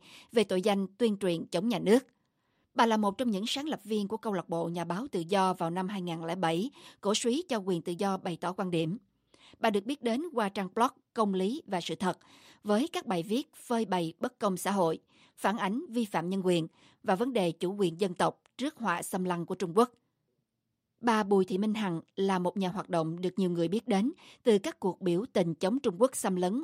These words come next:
Hoàng Sa, Trường Sa. Bà từng nhiều lần bị sách nhiễu, bị bắt bớ và giam cầm.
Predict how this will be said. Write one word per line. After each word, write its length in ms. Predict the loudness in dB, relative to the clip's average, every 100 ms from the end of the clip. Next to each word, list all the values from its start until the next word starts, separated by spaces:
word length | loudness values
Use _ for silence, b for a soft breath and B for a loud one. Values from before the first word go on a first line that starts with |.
| -2
Hoàng 180 | -2 -2
Sa, 220 | -2 -2 -4
Trường 160 | -6
Sa. 300 | 0 2 2 b b b b b _
Bà 140 | -2 -2
từng 340 | 2 2 4
nhiều 200 | 4 4
lần 260 | 4 2 0
bị 100 | 0
sách 240 | 0 0
nhiễu, 280 | 0 0 -2
bị 140 | -4 -2
bắt 220 | -4 0
bớ 220 | 0 0 -2
và 100 | -4
giam 200 | -2 0
cầm. 280 | 2 2